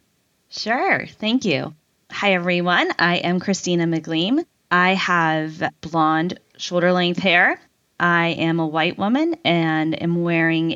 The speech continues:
a black patterned dress. I am currently sitting in my City of Chicago office, which is located at City Hall, and I am pleased and excited to be here today. Thank you.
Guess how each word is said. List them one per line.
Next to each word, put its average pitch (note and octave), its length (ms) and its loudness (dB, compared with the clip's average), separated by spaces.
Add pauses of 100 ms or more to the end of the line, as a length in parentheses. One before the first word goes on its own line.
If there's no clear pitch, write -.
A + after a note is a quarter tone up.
a D#3 440 0 (140)
black G#3+ 540 2
patterned F#3 480 0
dress. E3 600 -2 (320)
I D#3+ 180 0
am F3 240 0
currently F3+ 460 0
sitting F3 480 -2
in D#3+ 760 0 (100)
my D#3+ 440 -2
City E3+ 360 0
of D#3 340 -2
Chicago D#3+ 1000 0
office, D#3 580 0
which D#3+ 260 -2
is D#3 140 -4
located D3+ 600 -2
at - 260 -2
City D#3+ 200 -4
Hall, D3+ 400 0 (300)
and D3 460 -4
I D3 380 -4
am D3+ 340 -2 (240)
pleased F3+ 440 -4
and D#3+ 140 2
excited D#3+ 480 -2
to G#3 80 -2
be A#3+ 160 0
here D#4 140 0
today. - 380 -10 (120)
Thank F#3+ 220 -8
you. - 80 -14